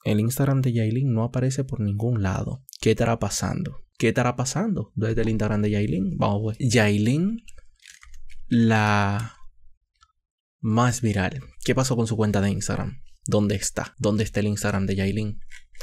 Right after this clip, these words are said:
No está su cuenta oficial de Instagram, pero la de Six Nine, Six Nine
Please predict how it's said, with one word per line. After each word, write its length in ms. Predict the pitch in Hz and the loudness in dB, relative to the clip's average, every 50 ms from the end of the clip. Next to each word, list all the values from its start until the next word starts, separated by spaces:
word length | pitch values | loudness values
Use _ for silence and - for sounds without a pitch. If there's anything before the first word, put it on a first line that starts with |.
| - - - - - - - | -12 -12 -14 -14 -10 -2 2
No 140 | 107 113 | 2 4
está 240 | 113 110 - 120 117 | 4 2 2 0 0
su 140 | - - 104 | 0 -2 -2
cuenta 300 | - 104 101 98 101 98 | 0 0 0 0 0 0
oficial 440 | 95 - 101 98 - - 95 95 92 | -2 -2 -2 -4 -2 0 0 0 0
de 100 | 95 95 | 0 0
Instagram, 580 | 95 98 98 - - 92 92 98 95 95 120 - - | 0 0 -2 -4 -4 -4 -4 -2 -4 -4 -6 -8 -4
pero 260 | - 131 143 143 131 120 | 0 2 4 4 4 4
la 100 | 110 101 | 4 4
de 120 | 98 98 | 2 2
Six 300 | - - 127 123 - - | 0 -2 -4 -4 -2 0
Nine, 300 | 160 156 143 139 160 214 302 - - - - - - - - - - - - - - - - - - - - - - - - - - - - - - - - - - - - | 0 2 2 0 0 -2 -4 -6 -8 -8 -8 -8 -8 -8 -8 -6 -6 -6 -6 -8 -8 -10 -10 -10 -10 -12 -14 -16 -16 -20 -18 -18 -18 -16 -12 -12 -12 -10 -8 -8 -8 -8 -6
Six 320 | - - 107 98 - - | -2 -2 -2 -2 -2 -2
Nine 320 | 110 110 107 107 110 107 | 0 0 0 0 -2 -2